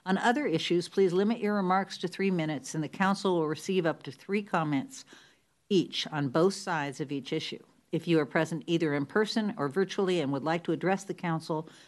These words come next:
during this items from the audience period, please sign up using the online public comment instruction link or in person using the posted Q R code.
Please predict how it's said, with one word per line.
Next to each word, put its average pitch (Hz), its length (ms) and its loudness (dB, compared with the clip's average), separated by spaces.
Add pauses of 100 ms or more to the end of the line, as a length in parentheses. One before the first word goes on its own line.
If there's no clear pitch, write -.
(120)
during 202 240 6
this 190 160 0
items 170 340 -2
from 170 140 -6
the 156 100 -4
audience 147 400 -2
period, 190 460 2
please 139 260 -6
sign 170 260 2
up 165 200 -2
using 165 280 0
the 151 140 -4
online 165 500 0 (300)
public 156 300 -2
comment 151 340 2
instruction 190 640 0
link 208 320 -2
or 147 160 -4
in 147 240 -4
person 190 540 -2 (300)
using 202 320 4
the 190 60 0
posted 160 460 -2
Q 160 220 2
R 131 160 0
code. 104 340 -10